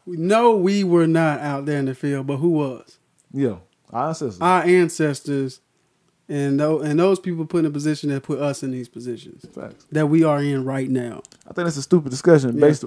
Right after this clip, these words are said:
Speaker 2: only because, like, if that, if that's how you feel, well, since you weren't out there, uh, commanding slaves, or since you
Speaker 1: Yeah.
Speaker 2: out there, then you
Speaker 1: You shouldn't
Speaker 2: were,
Speaker 1: have this money
Speaker 2: you shouldn't
Speaker 1: that
Speaker 2: have
Speaker 1: you
Speaker 2: this
Speaker 1: had.
Speaker 2: money. You should start from the ground
Speaker 1: Yeah.
Speaker 2: too. You should start from nothing too.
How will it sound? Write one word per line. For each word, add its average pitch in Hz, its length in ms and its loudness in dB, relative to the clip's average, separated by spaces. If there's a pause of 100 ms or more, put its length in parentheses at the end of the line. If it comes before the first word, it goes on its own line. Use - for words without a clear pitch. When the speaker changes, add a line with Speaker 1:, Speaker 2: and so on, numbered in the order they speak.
Speaker 2:
only 180 320 6
because, 131 480 6
like, 120 160 4
if 117 60 -4
that, 135 160 6
if 113 60 -2
that's 151 180 4
how 147 80 2
you 131 140 2
feel, 127 300 4
well, 117 460 4
since 135 260 -4
you 175 80 0
weren't 143 220 -2
out 120 180 -4
there, 120 300 0 (100)
uh, 110 500 -4
commanding 131 440 -4
slaves, 113 320 -4
or 104 40 -6
since 120 200 -6
you 160 80 6
Speaker 1:
Yeah. 143 80 8
Speaker 2:
out 123 60 2
there, 120 100 2
then 113 220 -4
you 123 60 -4 (180)
Speaker 1:
You 135 60 2
shouldn't 127 260 2
Speaker 2:
were, - 40 0
Speaker 1:
have 123 180 0
this 151 160 -6
money 147 140 -2
Speaker 2:
you 147 60 2
shouldn't 143 200 0
Speaker 1:
that 135 60 4
Speaker 2:
have 131 80 6
Speaker 1:
you - 60 4
Speaker 2:
this 147 60 2
Speaker 1:
had. 139 80 -2
Speaker 2:
money. 120 120 0
You 127 80 -4
should 131 140 -6
start 123 200 2
from 117 120 -6
the 110 40 -6
ground 117 260 -2
Speaker 1:
Yeah. 113 60 -2
Speaker 2:
too. 120 160 -4 (360)
You 120 100 -4
should 120 120 -8
start 117 220 0
from 110 100 -8
nothing 107 280 -6
too. 107 180 -8